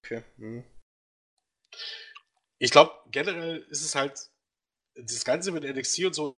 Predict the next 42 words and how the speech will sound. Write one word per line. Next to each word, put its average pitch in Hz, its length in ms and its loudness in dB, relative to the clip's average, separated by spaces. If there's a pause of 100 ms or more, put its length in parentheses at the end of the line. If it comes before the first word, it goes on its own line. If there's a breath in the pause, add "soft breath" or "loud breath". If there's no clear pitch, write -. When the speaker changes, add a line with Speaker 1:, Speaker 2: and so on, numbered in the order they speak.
(100)
Speaker 2:
das 151 100 -4
ist 123 100 -4
halt 147 140 4
ein 143 120 -6
bisschen 135 220 -8
eine 127 100 -6
gewisse 131 300 -2
Identis-, 127 560 -4 (140)
Identitätskrise, 131 1120 0 (100)
ne? 175 280 0 (380 loud breath)
Auf - 80 -18
der 120 100 4
einen 160 160 8
Seite 151 260 4
sagst 135 260 2
du, 135 60 0
das 127 80 -4
ist 123 160 -6
ein 117 60 -6
eigener 113 260 2
Brand, 135 580 2
äh, 120 300 4 (380 loud breath)
der 127 120 8
aber 123 120 4
dann 117 160 -2
auch 127 280 0
nur 156 140 -2
mäßig 131 320 0
funktioniert, 147 480 -2
abseits 175 400 -2
der 139 260 -2
Takeover-Specials, 180 800 -4
muss 180 140 -10
man 180 120 -4
sagen, 175 320 2 (600 loud breath)
äh, 123 80 -2
wenn 127 180 4
man 123 60 2
sich 120 160 0
die 110 100 4
Hausschulzahlen 165 580 4
anguckt. 160 560 -4